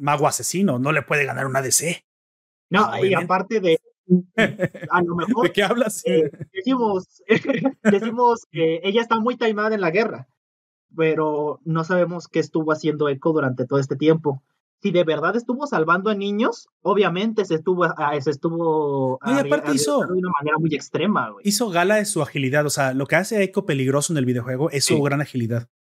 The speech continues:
Speaker 1: Tiene movimientos
Speaker 2: Sí, sí.
Speaker 1: extremadamente rápidos, entonces aquí vemos que, pues sí, estaba en desventaja Jinx, sobre todo si lo tiene a corta distancia.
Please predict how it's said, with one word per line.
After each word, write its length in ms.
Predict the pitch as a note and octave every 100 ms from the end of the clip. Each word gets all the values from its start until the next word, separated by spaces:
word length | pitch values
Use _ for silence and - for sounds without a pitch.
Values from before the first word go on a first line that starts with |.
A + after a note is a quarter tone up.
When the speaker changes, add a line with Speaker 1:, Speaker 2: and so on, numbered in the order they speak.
| _
Speaker 1:
Tiene 160 | - D#3+
movimientos 480 | D#3+ C#3 C#3+ C#3+ D#3
Speaker 2:
Sí, 60 |
sí. 60 | C3
Speaker 1:
extremadamente 540 | B2+ C3 C#3+ D3+ C#3+
rápidos, 420 | C#3+ C#3+ D3+ C3+ B2
entonces 280 | A#2+ B2 B2+
aquí 200 | A#2 B2
vemos 340 | A#2+ B2+ -
que, 240 | G#2+ G2 _ _ _ _ _ _ _
pues 140 | -
sí, 220 | D3 B2 -
estaba 300 | A2+ D3 D3
en 80 |
desventaja 480 | C#3 B2+ B2+ C#3+ D#3
Jinx, 240 | C3 D3+ D#3
sobre 220 | C#3+ C3
todo 240 | B2+ C3+
si 100 | C3+
lo 100 | B2
tiene 160 | A#2+ C3
a 60 | A#2+
corta 220 | B2+ B2+
distancia. 500 | A2+ - A2 G#2+